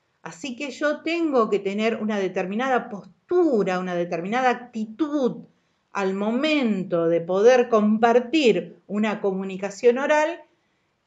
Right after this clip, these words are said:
que tiene que tener coincidencia con mi convicción de que lo que estoy comunicando realmente sirve. Así que estos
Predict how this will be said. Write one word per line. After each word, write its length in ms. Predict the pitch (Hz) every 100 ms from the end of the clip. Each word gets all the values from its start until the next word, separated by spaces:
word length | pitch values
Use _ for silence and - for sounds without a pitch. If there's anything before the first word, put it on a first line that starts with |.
| _
que 500 | 302 339 359 - - _ _ _
tiene 360 | - 320 330 294
que 80 | 262
tener 360 | 254 277 294
coincidencia 920 | - 285 294 - 320 330 302 311 330 311
con 200 | 247 247
mi 160 | 247
convicción 800 | 269 339 339 - - - 269 277
de 120 | 277
que 100 | 196
lo 120 | 214 185
que 80 |
estoy 380 | 202 311 302 - _ -
comunicando 1040 | 254 262 269 269 - 233 240 247 247 - _ -
realmente 480 | 208 214 208 185
sirve. 600 | 175 - 147 143 143 139 - _ _ _ _
Así 300 | - 233 330
que 100 | 339
estos 240 | 339 339